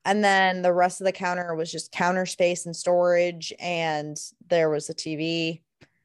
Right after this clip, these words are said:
It, it's not, it wasn't super fancy, but it, I mean, it was clean, and it, that, you know,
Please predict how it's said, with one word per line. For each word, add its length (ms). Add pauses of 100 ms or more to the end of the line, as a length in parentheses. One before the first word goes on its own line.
(560)
It, 220
it's 300
not, 260
it 140
wasn't 320
super 340
fancy, 560
but 160
it, 240
I 80
mean, 140
it 60
was 120
clean, 380
and 120
it, 240
that, 180 (200)
you 120
know, 180